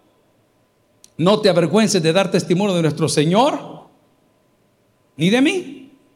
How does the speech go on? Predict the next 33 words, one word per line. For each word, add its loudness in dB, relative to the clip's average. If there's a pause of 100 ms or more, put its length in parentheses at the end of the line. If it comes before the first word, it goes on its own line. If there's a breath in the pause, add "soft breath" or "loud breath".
(360)
preso 2
suyo, -2 (680)
sino 0
participa 2
de 0
las -2
aflicciones 0
por 2
el 2
evangelio 0 (140)
según -2
el -4
poder -4
de -4
Dios". -12 (1300)
¿Sabe -2
qué -2
dice -2
la -2
Biblia? -2
"Porque -2
no 0
me -2
avergüenzo -2
del -4
evangelio, -2
porque -2
es -2
poder -2
de -2
Dios 0
para 0
salvación". -12